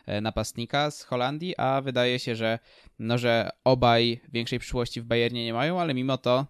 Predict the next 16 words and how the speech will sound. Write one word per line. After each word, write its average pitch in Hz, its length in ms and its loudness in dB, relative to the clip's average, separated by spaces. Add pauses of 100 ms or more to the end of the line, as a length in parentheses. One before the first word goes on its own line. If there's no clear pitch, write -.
(120)
na 110 260 -2
początku 127 420 -4
sezonu, 120 420 -4
o-, 110 120 -2
okresu 139 360 0
przygotowawczego 117 680 -2
Nagelsmann 135 800 -2
dosyć 131 460 -4 (160)
dużo 151 360 4
na 107 100 0
nich 107 160 -4
stawia 123 300 0
i 123 60 4
obaj 113 200 0
dostają 107 360 -4
szansę. 117 420 -2